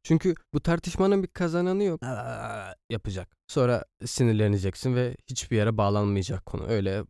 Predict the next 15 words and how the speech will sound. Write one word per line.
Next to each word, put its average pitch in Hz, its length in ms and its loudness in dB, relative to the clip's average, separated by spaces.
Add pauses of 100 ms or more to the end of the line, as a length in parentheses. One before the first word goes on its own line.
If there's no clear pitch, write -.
bağırdığımızda 101 580 0
kalacağız 92 560 -4
yani. 90 240 -6 (100)
Hayatımda 123 480 4
şunu 131 280 2
da 143 40 4
uygulamaya 107 500 2
başladım. 98 520 -6 (120)
Sinirle 135 720 4 (140)
tepki 127 420 -2
vereceğim 123 560 0
bir 120 180 -4
konuda 120 480 2 (140)
asla 135 380 4
konuşmuyorum. 107 680 -2